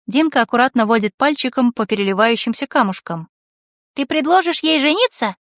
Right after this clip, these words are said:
«Я сделаю предложение». «Она должна согласиться», капризно надувает губы.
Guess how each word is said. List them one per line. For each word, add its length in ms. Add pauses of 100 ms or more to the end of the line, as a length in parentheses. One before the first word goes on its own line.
(280)
«Я 160
сделаю 400
предложение». 760 (480)
«Она 300
должна 400
согласиться», 760 (380)
капризно 460
надувает 500
губы. 340